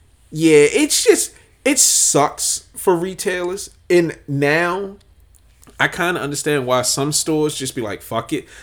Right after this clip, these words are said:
Like, Notre went from one of the best in the world with their raffles, 'cause I hit all the time, to now,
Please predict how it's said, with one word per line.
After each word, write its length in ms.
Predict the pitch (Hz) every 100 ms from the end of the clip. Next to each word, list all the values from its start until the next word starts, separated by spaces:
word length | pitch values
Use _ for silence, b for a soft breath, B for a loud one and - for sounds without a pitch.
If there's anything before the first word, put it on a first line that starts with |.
| B
Like, 160 | 151 120
Notre 640 | 113 156 202 - 226 233
went 260 | 165 165 -
from 160 | 160 147
one 100 | 135
of 60 |
the 80 | 120
best 540 | 98 - 117 147 - 160
in 60 |
the 80 | 139
world 400 | 117 127 151 165
with 140 | 147 -
their 160 | 170
raffles, 400 | 160 175 180 -
'cause 180 | - 104
I 80 | 104
hit 100 | 107
all 140 | 110
the 80 | 113
time, 320 | 139 131 143 b b b b -
to 240 | - 180
now, 540 | 156 156 175 175 170